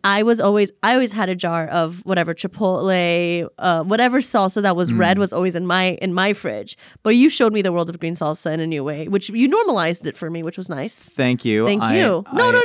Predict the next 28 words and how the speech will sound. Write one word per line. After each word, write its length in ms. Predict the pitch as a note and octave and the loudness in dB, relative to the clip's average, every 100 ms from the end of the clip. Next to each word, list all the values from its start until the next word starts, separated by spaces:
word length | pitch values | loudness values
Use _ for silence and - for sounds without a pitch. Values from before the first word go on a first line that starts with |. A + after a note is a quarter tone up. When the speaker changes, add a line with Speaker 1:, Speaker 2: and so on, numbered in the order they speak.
| A4+ | 4
Speaker 1:
no. 120 | A3 | 2
Speaker 2:
I 60 | A#2+ | 2
am 120 | A2+ | 0
an 60 | A#2 | 0
influencer. 560 | A#2 A#2+ G#2 - G#2+ | 0 0 -2 -2 -2
Speaker 1:
Thank 160 | F4 F4+ | 2 4
you. 60 | B2+ | 4
Speaker 2:
Uh, 440 | A#2+ B2 B2+ B2+ - | 4 2 2 2 2
Speaker 1:
<laughs> 60 | |
Speaker 2:
please 220 | D3+ C#3+ - | 2 0 0
tell 200 | D#3+ D3 | 0 2
all 220 | C3 B2+ | 2 2
the 60 | A#2+ | 0
brands 400 | B2 B2 B2 A2+ | 0 2 2 2
out 200 | G2+ - | -2 -2
there 240 | G#2 G2+ | -4 -2
that, 140 | G2+ | -2
you 80 | A2 | -2
know, 120 | G#2+ | -2
to 60 | G2 | -4
sponsor 540 | - - - B2 B2+ | -8 -16 -6 -4 -4
my 120 | C#3 A#2+ | -4 -4
freaking 280 | C3+ B2 | -4 -4
wedding. 280 | A2 G2+ G2+ - - - - | -4 -4 -6 -12 -20 -12 -2
Um, 400 | C3+ B2+ B2 B2+ | 2 2 0 -2
but 160 | D3 | 0
anyway, 320 | D#3 D#3+ D#3 A#2+ - | 2 2 0 -2 -2
I, 920 | C#3 D#3+ D3+ - D4+ G3+ G3+ G#3 F3+ | 0 0 2 2 4 4 4 2 2